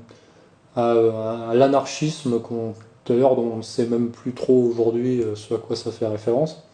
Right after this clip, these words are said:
En tout cas, ça fait pas du tout référence, l'anarchisme d'aujourd'hui ne fait pas du tout référence,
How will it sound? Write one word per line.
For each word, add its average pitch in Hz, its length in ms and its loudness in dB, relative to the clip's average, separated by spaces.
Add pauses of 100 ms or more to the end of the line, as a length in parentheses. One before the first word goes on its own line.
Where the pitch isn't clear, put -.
(460)
En 120 40 -4
tout - 100 -10
cas, 156 120 4
ça 139 140 -6
fait - 140 -6
pas 143 200 4
du 135 200 -2
tout 147 220 2
référence, 131 520 2
l'anarchisme 135 580 -2
d'aujourd'hui 127 400 0
ne 135 60 -4
fait - 160 -12
pas 131 140 2
du 127 120 -8
tout 135 160 -2
référence, 127 640 0